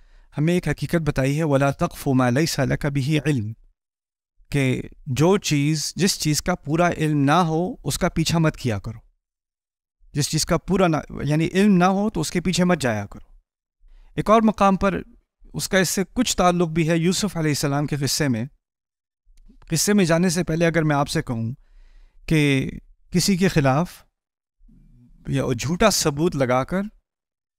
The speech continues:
उसको जेल में भिजवा दिया गया, किसी के ख़िलाफ़ झूठा सबूत और फिर गलत इल्ज़ाम लगाया जानबूझकर और वो जेल में डाल दिया गया। हम में से कोई भी कहेगा कि अगर ऐसा कुछ हुआ है तो नाइंसाफ़ी है,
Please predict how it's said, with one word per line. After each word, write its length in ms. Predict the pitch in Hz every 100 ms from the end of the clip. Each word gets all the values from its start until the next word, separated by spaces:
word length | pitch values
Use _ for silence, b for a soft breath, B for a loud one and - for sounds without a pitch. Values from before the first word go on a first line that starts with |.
| _ -
उसको 240 | 139 -
जेल 200 | 139 143
में 100 | 139
भिजवा 280 | 131 110 101
दिया 180 | 98 101
गया, 240 | - - - - _ _ _ _ _ _ - -
किसी 220 | 131 147
के 60 |
ख़िलाफ़ 260 | 135 147 143
झूठा 300 | 120 147 208
सबूत 360 | - 131 139 233 - - - - - -
और 100 | 135
फिर 140 | 151
गलत 260 | 131 190 165
इल्ज़ाम 260 | 139 147
लगाया 340 | 143 117 110 160
जानबूझकर 640 | 151 143 180 220 - 180 - - _ _ _ _
और 80 | 151
वो 100 | 156
जेल 200 | 147 147
में 120 | 139
डाल 160 | 117 107
दिया 160 | 107 104
गया। 220 | - - _ -
हम 80 | 180
में 120 | 214
से 140 | 165
कोई 220 | 180 208 226
भी 100 | 208
कहेगा 360 | 180 175 185
कि 120 | 180
अगर 200 | 165 170
ऐसा 280 | - 156 190
कुछ 240 | 196 190 180
हुआ 180 | 185
है 100 | 170
तो 100 | 175
नाइंसाफ़ी 540 | 185 170 165 143 - 120
है, 160 | 123